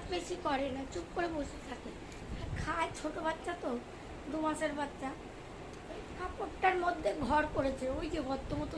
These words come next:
দেখছো, ওইটার মধ্যে ঢুকে থাকে। আমি রেগুলার একটা করে কাপড় পাল্টে দেয়, ছোট ছেলে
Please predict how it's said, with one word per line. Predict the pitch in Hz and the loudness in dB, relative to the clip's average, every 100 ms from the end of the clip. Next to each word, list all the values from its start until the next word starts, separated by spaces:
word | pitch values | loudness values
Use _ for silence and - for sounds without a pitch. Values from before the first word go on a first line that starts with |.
| 277 | 0
দেখছো, | 285 - - 453 - - - - | 0 -2 -2 -6 -8 -10 -10 -4
ওইটার | 254 254 294 285 | 2 4 4 2
মধ্যে | 277 311 311 - - 226 | 4 4 4 0 -6 -4
ঢুকে | 285 - 240 | -2 -2 -4
থাকে। | 214 247 240 - - - - - - - - - - - - - | -4 -2 -2 -2 -4 -6 -8 -4 0 2 2 -2 -6 -8 -8 -4
আমি | 294 311 311 277 - - | 0 2 2 0 -4 -2
রেগুলার | 277 285 302 302 | 0 2 4 4
একটা | 294 - 302 | 4 0 0
করে | 302 302 | 0 0
কাপড় | - - 294 294 | -2 2 2 4
পাল্টে | 311 285 277 277 277 | 2 2 2 0 2
দেয়, | 294 - | 2 2
ছোট | 294 285 311 | -2 -4 -2
ছেলে | 294 320 | -2 0